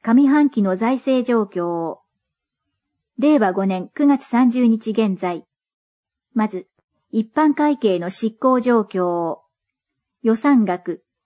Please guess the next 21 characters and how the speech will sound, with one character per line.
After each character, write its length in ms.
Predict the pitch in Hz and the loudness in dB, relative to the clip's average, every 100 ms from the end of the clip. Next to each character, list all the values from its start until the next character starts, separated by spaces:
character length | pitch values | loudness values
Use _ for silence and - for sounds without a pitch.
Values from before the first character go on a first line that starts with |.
| _ _ _ | _ _ _
千 240 | - 302 | 0 2
百 260 | 269 214 220 | 2 0 0
四 180 | 269 277 | 2 2
十 220 | 226 202 | 2 0
八 380 | 202 208 220 190 | -2 -6 -2 -2
億 340 | 185 180 - _ | -2 -8 -8 _
七 220 | 208 226 285 | 2 2 2
千 220 | 277 247 | 2 2
八 220 | 208 208 | 0 -2
百 240 | 269 269 247 | -2 -2 -2
九 240 | 269 247 | 0 0
十 220 | 190 175 | 0 -2
二 160 | 180 208 | 0 0
万 260 | 208 202 | 0 0
円。 220 | 180 170 247 _ _ _ _ _ _ _ _ _ _ _ _ _ _ _ _ - | -4 -8 -14 _ _ _ _ _ _ _ _ _ _ _ _ _ _ _ _ -6
一 180 | 220 - | -6 -2
般 220 | 294 294 | 0 0
会 240 | 285 277 254 | 2 0 0
計 180 | 190 | -2
と 140 | 185 180 | -2 -4
は、 240 | 170 - | -6 -10